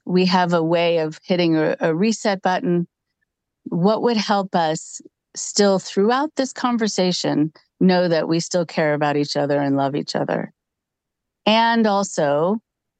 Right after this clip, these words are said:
what do I, as your loved one, need to apologize for?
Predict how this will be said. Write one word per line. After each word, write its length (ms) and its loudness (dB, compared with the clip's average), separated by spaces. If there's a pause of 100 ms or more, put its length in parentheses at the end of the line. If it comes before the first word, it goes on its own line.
(140)
what 240 0
do 240 0
I, 680 0
as 240 -2
your 120 0
loved 240 0
one, 320 2
need 180 2
to 120 -2
apologize 760 -2
for? 440 -4